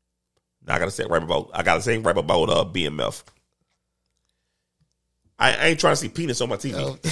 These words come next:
Speaker 2: <laughs> I knew you was gonna say that. <laughs>
Speaker 1: Like, when I watch porn, I'm prepared to see a penis.
Speaker 2: Right.
Speaker 1: So I'm ready for it. Like,
Speaker 2: Right.
Speaker 1: okay. Like,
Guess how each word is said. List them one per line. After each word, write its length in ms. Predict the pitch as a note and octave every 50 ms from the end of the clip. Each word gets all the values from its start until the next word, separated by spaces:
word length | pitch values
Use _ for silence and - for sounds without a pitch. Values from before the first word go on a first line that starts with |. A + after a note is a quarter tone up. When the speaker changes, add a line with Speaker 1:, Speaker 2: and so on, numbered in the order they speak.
| - - E5+ F5+ F#5+ G#5 G#5+ G#5 A5 B5 C4
Speaker 2:
<laughs> 240 | B3 A#3+ B3 -
I 220 | B3+ C4 A#3 G#3 A3
knew 120 | B3+ D4+
you 140 | D#4 D4 C#4
was 20 |
gonna 220 | B3+ B3 A#3 A#3 -
say 140 | B3+ A#3 F#3+
that. 560 | E3 E3+ - - C#4 A3+ - - - F#3+ - _
<laughs> 40 | _ - - - _ _ - - - _ _ _ - G3+ - _ _ _ - - _ _ _ _ _ _ _ _
Speaker 1:
Like, 220 | C3+ C3 A#2+ G#2+
when 160 | F#2 G2+ A#2+ E3
I 60 | F3
watch 280 | F3 E3 D#3 - - -
porn, 420 | E3+ E3+ F#3+ F3 D3 B2+ C3+ B2+ - - _ _ _ _ _ _ _ _ _ _ _ _ _ _ _ _ -
I'm 120 | C#3+ C#3
prepared 320 | D#3 B2+ - F3 D#3 C#3+
to 60 | C#3+ C#3
see 100 | D#3 D#3
a 60 | -
penis. 400 | - A3+ A#3+ C#3 - - - - - _ _ -
Speaker 2:
Right. 320 | E3+ E3+ D#3+ D3 C3 - -
Speaker 1:
So 200 | - - - C3
I'm 120 | B2+ C3
ready 140 | F3 A3 F3
for 280 | D3 - C3+ G#2+ - B1
it. 60 | - _ -
Like, 160 | G#2 G#2+ -
Speaker 2:
Right. 100 | - D#3+ D3+
Speaker 1:
okay. 360 | - F#3+ B2+ - - - _ _ _ _ _ _ _ _ _ _ _ _ _ _
Like, 380 | - - A2 G2 F2+ E2 -